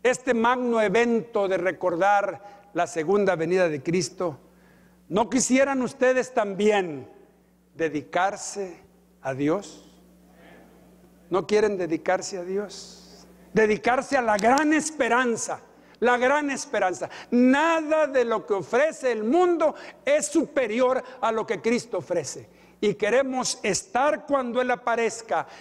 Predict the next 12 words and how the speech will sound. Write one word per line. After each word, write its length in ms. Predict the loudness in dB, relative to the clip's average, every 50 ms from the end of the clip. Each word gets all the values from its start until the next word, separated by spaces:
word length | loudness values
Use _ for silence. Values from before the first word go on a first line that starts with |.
| -16 -6 -2
Gritaremos, 1120 | 0 0 2 0 0 0 2 2 4 4 2 2 0 -2 -4 -6 -8 -12 -16 -16 -18 -20 -20 -20 -20 -20 -20 -20 _ _ _ _ _ -2
"Este 840 | 0 2 2 2 2 0 -2 -8 -4 -2 0 2 4 4 4 2 0
es 100 | 0 -2
nuestro 480 | -2 -2 -2 -4 -4 -4 -2 -2 0
Dios. 1120 | 0 2 2 4 4 4 4 4 2 0 -6 -12 -12 -12 -14 -14 -14 -16 -16 -18 -20 -20 _ _ _ _ -20 -20 -20 -20 -12 -4 -2
Le 440 | 0 2 4 4 2 2 2 0
hemos 300 | 0 -2 -2 -2 -2 -2
esperado 760 | -4 -4 -4 -4 -2 -2 0 0 0 0 0 0 -2 -2 -4 -8 -14 -20 -20 -20 -20 -20 -20 _ _ _ _ _ _ _ _ _ _ _ _ -6
y 200 | -2 0 2 2
Él 240 | 2 2 0 -2
nos 180 | -4 -6 -6 -4
salvará." 440 | -4 -4 -4 -4 -4 -6 -4 -6